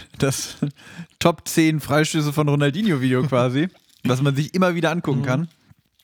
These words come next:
Speaker 1: Und daran gemessen, wie gesagt, wir können ja nicht hier einfach nur reingehen und sagen, „Komm, das schmeckt ganz gut, das gibt jetzt hier
Speaker 2: Mhm.
Speaker 1: mal acht Punkte.“ Daran gemessen, dass das hier eigentlich von einem,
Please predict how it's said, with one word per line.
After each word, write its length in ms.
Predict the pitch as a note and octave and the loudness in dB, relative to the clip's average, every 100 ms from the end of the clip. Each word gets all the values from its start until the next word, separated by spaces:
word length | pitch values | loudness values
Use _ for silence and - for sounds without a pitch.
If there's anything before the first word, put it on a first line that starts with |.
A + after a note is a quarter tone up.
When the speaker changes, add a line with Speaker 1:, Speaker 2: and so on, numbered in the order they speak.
| - - - - - - - | -16 -16 -14 -18 -20 -14 0
Speaker 1:
Und 260 | D3 C#3 - - - - - | 0 0 -8 -20 -20 -14 0
daran 380 | C#3+ D#3 D3 B2 | 0 2 0 -2
gemessen, 580 | A2+ C#3+ G3 G#2 F#2 - _ _ _ _ A#2+ | 0 0 -2 -4 -6 -10 _ _ _ _ -4
wie 60 | |
gesagt, 160 | B2 B2+ | -2 -2
wir 80 | B2+ | 0
können 180 | D3 | 0
ja 60 | C3+ | 2
nicht 100 | B2+ | 0
hier 100 | D3 | 0
einfach 160 | C3+ C#3+ | 0 0
nur 140 | C3 | 0
reingehen 340 | B2 C#3 C3 B2+ | 2 0 0 0
und 40 | |
sagen, 240 | A#2+ A#2+ A2 | 0 0 0
„Komm, 180 | C3+ | 0
das 100 | C3 | 0
schmeckt 200 | - B2+ | 0 -2
ganz 200 | B2+ A#2 | -2 -4
gut, 180 | D3+ C#3+ | -6 -6
das 100 | C3 | -8
gibt 160 | A#2+ - | -8 -10
jetzt 120 | - | -4
hier 80 | C3+ | -2
Speaker 2:
Mhm. 40 | |
Speaker 1:
mal 100 | A#2 | 0
acht 160 | - - | -4 -2
Punkte.“ 360 | F#3 - A#2+ - - - _ _ - | -2 0 -4 -4 -14 -20 _ _ 0
Daran 260 | B2+ B2+ | 2 2
gemessen, 420 | A#2 G#2+ F3+ - A#2+ | 0 0 -2 -2 -4
dass 140 | A2 | -2
das 140 | B2+ - | -4 -2
hier 120 | A#2+ | 0
eigentlich 280 | C3 A#2+ - | 0 0 0
von 200 | B2 A2+ | 0 2
einem, 260 | G#2+ G2 | 0 -2